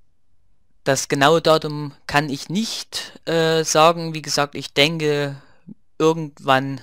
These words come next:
Mitte Februar. Ich denke mal so ab dem, ab Mitte Februar, ungefähr zwei Wochen bis Ende Februar. Genaueres wird noch folgen.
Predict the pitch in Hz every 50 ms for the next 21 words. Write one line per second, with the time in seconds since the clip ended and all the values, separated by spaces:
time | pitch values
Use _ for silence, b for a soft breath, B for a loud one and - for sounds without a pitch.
0 | - _ - 143 139 135 - 131 - - 220 240 233 - 190 180 160 - - 151
1 | 170 170 160 151 143 - 147 147 - 139 156 - - - 139 131 131 127 127 127
2 | 127 127 131 - _ _ _ B B B B B B - 135 135 - 143 160 185
3 | 180 180 165 - - 185 185 180 - - 156 160 156 - 165 165 151 - - 147
4 | 143 - - - 151 147 147 139 143 131 127 - - 147 160 165 156 - 160 151
5 | 143 - - 139 139 139 139 B B B B B B B B B B _ - 135
6 | 135 127 131 139 143 139 131 131 127 127 123 - - - - - - - _ -
7 | 202 - 160 143 135 135 - - - 143 131 127 123 123 - - - - - -
8 | - - 156 156 170 196 214 226 202 - 196 196 196 190 196 196 190